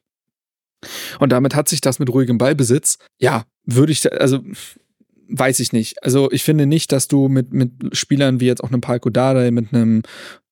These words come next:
Bilal Hussein, mit einem Ibrahim Masa, die ja zukünftig auch eine Ro-, größere Rolle spielen müssten, mit einem Micha Karbovnik bist du per se jetzt nicht unbedingt eine Umschaltmannschaft. Du bist eine Mannschaft, die auch umschalten kann. Du hast offensichtlich die Spielertypen dafür, allen voran eben Fabi Reese.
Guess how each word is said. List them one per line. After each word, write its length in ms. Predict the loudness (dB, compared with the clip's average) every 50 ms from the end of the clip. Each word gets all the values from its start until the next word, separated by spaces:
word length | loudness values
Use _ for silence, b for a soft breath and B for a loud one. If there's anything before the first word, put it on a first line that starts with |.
| _ _
Bilal 360 | -4 0 2 2 2 2 2
Hussein, 480 | 0 0 0 2 2 2 2 2 2 2
mit 180 | 0 0 0 0
einem 120 | -2 -2
Ibrahim 420 | 0 -2 -2 0 0 2 2 2 2
Masa, 500 | 2 2 2 2 2 2 2 2 2 0 -4 _ _ _ _ _ _ _ _ _ _ _ _ _ -8
die 180 | -2 2 4
ja 120 | 4 4 2
zukünftig 440 | 2 0 0 0 0 -2 -2 -2
auch 100 | -2 -2
eine 80 | 0 0
Ro-, 260 | 0 0 0 0 -2
größere 420 | -2 0 0 2 2 0 0 -2 -2
Rolle 260 | -2 0 2 2 0
spielen 340 | 0 -2 0 0 0 2 2
müssten, 500 | 2 2 0 0 0 0 -2 -2 -2 -6 b b b b b b b b b
mit 160 | -2 0 2
einem 320 | 2 2 2 2 2 0 0
Micha 280 | 0 0 2 2 0
Karbovnik 460 | 0 0 0 0 0 0 0 0 0 0
bist 200 | -2 -2 -2 -4
du 40 |
per 200 | -4 0 0 2
se 100 | 2 4
jetzt 220 | 2 2 0 0 -2
nicht 160 | -4 -2 0
unbedingt 240 | 0 2 2 2 2
eine 100 | 0 0
Umschaltmannschaft. 640 | 0 0 0 0 0 0 0 -2 -2 -2 -2 -2
Du 60 | -2
bist 180 | -2 -2 -2 0
eine 120 | 0 0
Mannschaft, 360 | 0 0 0 -2 -4 -4 -2 -2
die 140 | -2 0
auch 180 | 0 0 0 0
umschalten 520 | 2 0 0 2 2 2 0 0 0 -2
kann. 200 | -2 0 0 0
Du 80 | 2 0
hast 140 | 0 -2 -2
offensichtlich 440 | -4 -2 -2 -2 -2 0 -2 -2 -2
die 100 | -2 -2
Spielertypen 520 | -2 0 0 0 0 2 0 -2 0 2
dafür, 340 | 0 0 2 2 0 0 2
allen 160 | 0 0 0
voran 300 | 0 -2 -2 -2 0 0
eben 220 | 0 0 0 -2
Fabi 320 | -2 -2 -2 0 0 0 2
Reese. 400 | 2 2 0 2 2 2 0